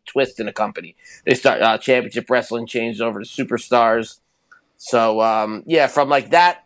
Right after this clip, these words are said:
that time to, like, let's say right, right around he, right till eighty-eight, you know, was, is, is my ultimate favorite time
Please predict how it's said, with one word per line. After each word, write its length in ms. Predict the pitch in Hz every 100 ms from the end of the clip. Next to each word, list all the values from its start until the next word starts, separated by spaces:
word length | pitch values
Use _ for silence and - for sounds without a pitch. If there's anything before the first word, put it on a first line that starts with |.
| _ _ _ _
that 260 | 156 160 160
time 440 | 160 151 147 143
to, 160 | 135 143
like, 340 | 135 135 123
let's 220 | 135 127 -
say 160 | 131
right, 340 | 123 131 123 - _ _ -
right 240 | 135 139
around 320 | 127 131 123
he, 180 | 120 -
right 340 | 71 127 131 - _ _ _ _ -
till 340 | 131 123 101 -
eighty-eight, 600 | 143 131 131 123 117 _ _ _
you 160 | 123
know, 120 | 120 117
was, 220 | 113 -
is, 120 | 117 - 110
is 60 | - -
my 240 | 104 - _ _ _ _ _ -
ultimate 480 | 131 123 117 117
favorite 420 | - 123 113 107 98
time 400 | 107 110 104